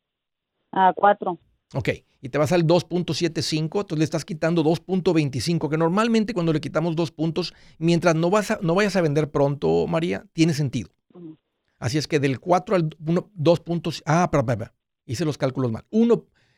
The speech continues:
Speaker 2: le vas a quitar uno punto siete cinco, que vienen siendo casi dos puntos. ¿Tienes pensado vender pronto? ¿Salir
Speaker 1: No.
Speaker 2: pronto, cambiarte de ciudad,
Speaker 1: Mm.
Speaker 2: cambiarte de casa, algo
Speaker 1: No.
Speaker 2: así?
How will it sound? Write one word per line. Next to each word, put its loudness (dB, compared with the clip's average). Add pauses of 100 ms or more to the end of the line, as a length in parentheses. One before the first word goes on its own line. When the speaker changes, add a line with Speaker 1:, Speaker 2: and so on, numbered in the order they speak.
Speaker 2:
le -2
vas 2
a -2
quitar 2
uno 0
punto 0
siete -4
cinco, -6 (280)
que -4
vienen -2
siendo 0 (240)
casi -2
dos 0
puntos. -4 (760)
¿Tienes 0
pensado 2
vender 2
pronto? 0 (560)
¿Salir 0
Speaker 1:
No. 2
Speaker 2:
pronto, 2
cambiarte 2
de 2
ciudad, 2
Speaker 1:
Mm. -8
Speaker 2:
cambiarte 0
de -4
casa, 0
algo 0
Speaker 1:
No. 0
Speaker 2:
así? -2